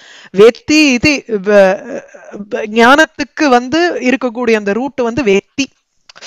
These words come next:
அதுல ஸ்வஸ்வரூப சம்யக் ஞானேன, நன்கு அறிவுன்னா என்ன, நன்னா தெரிஞ்சுக்கிறதுன்னா, it is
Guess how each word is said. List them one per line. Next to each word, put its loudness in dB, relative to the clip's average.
அதுல 6
ஸ்வஸ்வரூப 2
சம்யக் -2
ஞானேன, -2
நன்கு 2
அறிவுன்னா 4
என்ன, 0
நன்னா 0
தெரிஞ்சுக்கிறதுன்னா, 0
it -6
is -10